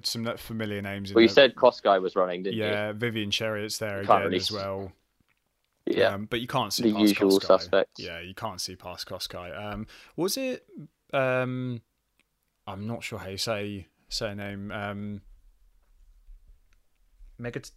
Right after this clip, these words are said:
Speaker 1: Megatu? Megatu? Who,
Speaker 2: Uh,
Speaker 1: Eth-, Ethiopian runner who I can't remember
Speaker 2: Hold
Speaker 1: if it
Speaker 2: on,
Speaker 1: was
Speaker 2: it's just
Speaker 1: her that,
Speaker 2: loading for me now.
Speaker 1: I can't remember if it was her that won, if it was her that won London a few years
Speaker 2: Oh,
Speaker 1: ago,
Speaker 2: yeah.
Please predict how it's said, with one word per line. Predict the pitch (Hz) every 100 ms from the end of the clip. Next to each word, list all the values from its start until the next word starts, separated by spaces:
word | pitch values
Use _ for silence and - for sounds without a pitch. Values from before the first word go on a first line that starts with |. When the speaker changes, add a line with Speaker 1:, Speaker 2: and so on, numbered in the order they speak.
| -
Speaker 1:
Megatu? | 127 135 - 151 160 190 202 - _ - - _ _ - _ _
Megatu? | 120 127 131 151 156 160 _ _ _ _ _ _ _ _ - - _ _ _ _ _ _ -
Who, | 107
Speaker 2:
Uh, | 135 175 226 247
Speaker 1:
Eth-, | 254 240
Ethiopian | 160 131 139 131 123 117
runner | 104 98
who | 98 113 113 110 - - - - -
I | 117
can't | 160 165
remember | 135
Speaker 2:
Hold | 120
Speaker 1:
if | 101
it |
Speaker 2:
on, | 101
Speaker 1:
was | 92
Speaker 2:
it's |
just | 123 104
Speaker 1:
her |
that, |
Speaker 2:
loading | 104 104 98
for | - 92
me | 95 - -
now. | - -
Speaker 1:
I | -
can't | -
remember | 143 139
if | 123
it |
was | 120 -
her | 127 117
that | 101
won, | 104 113 113 113 107 98 - - _ _ _ _ _ _ _ _ _
if | -
it | 113
was | 110
her | 120
that | 107 104
won | 113 110 110 104
London | 107 104 101
a | 95
few | 113
years | 104 107 113 117
Speaker 2:
Oh, |
Speaker 1:
ago, | 110 104
Speaker 2:
yeah. | - 95